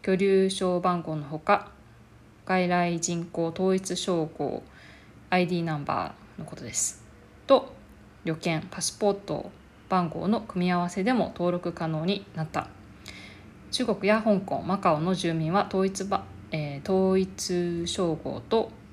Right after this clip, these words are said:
出入境許可証番号、無国籍の国民は統一照合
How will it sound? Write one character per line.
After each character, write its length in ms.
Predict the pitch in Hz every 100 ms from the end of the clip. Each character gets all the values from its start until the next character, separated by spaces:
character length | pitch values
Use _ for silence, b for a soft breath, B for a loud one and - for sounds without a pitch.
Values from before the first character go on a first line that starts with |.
| - - - - - -
出 360 | - - 185 185
入 380 | 180 175 175 180
境 320 | 175 170 165
許 140 | 165 165
可 240 | - 170
証 320 | 165 175 165
番 200 | 160 156 151
号、 220 | 131 - B B B B B - 190
無 80 |
国 160 | 185 269
籍 380 | - 190 - 156
の 160 | 240
国 300 | 233 156 160
民 220 | 160 175 202
は 160 | 202
統 200 | - 180
一 320 | 185 185 - 175 - - - -
照 460 | - 175 165 160
合 340 | 160 160 147